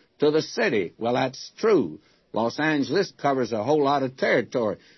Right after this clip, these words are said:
But this is a city that's fifteen hundred miles on each side and going up. How can you fit this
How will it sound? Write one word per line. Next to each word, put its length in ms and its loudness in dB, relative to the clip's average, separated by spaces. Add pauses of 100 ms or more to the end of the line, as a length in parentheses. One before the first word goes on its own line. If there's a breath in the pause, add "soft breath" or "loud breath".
(140)
But 180 2
this 280 0
is 160 -2
a 80 0
city 400 0
that's 280 -2 (180)
fifteen 680 -2
hundred 560 -2
miles 680 -2 (380)
on 240 2
each 200 -2
side 640 0 (200)
and 400 0 (320)
going 360 2
up. 260 0 (280)
How 260 2
can 220 -2
you 180 2 (260)
fit 240 0
this 420 -2